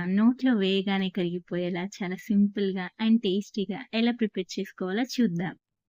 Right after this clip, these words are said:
దీనికోసం ముందుగా ఒక ప్లేట్ తీసుకొని ఇందులోకి ఒక జల్లెడ పెట్టుకొని ఒక కప్ శనగపిండిని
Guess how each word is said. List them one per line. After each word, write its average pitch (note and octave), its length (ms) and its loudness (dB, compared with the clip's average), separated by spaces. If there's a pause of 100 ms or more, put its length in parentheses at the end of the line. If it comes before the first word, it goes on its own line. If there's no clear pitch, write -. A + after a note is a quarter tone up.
(560)
దీనికోసం A#3 600 8
ముందుగా G3+ 380 4 (160)
ఒక A#3+ 160 0
ప్లేట్ G3 360 2
తీసుకొని F3+ 540 0 (160)
ఇందులోకి F#3+ 440 6
ఒక F#3 180 -2
జల్లెడ F3+ 340 0
పెట్టుకొని F#3+ 540 2 (160)
ఒక G#3 220 0
కప్ A#3 260 -2
శనగపిండిని F#3 720 2